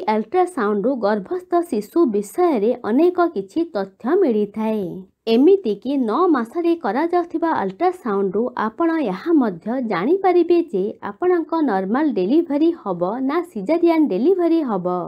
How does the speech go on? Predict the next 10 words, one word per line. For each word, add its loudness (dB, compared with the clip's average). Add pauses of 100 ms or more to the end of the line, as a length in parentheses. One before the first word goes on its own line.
(200)
ଡାକ୍ତରମାନେ 2
ଏହି 0
ରିପୋର୍ଟକୁ -2
ସମ୍ପୂର୍ଣ୍ଣ 2
ଭାବରେ -2
ବୁଝାଇ -2
ନଥାନ୍ତି। -2 (520)
ବେଳେବେଳେ 4 (100)
ଏହି 4
ରିପୋର୍ଟ 0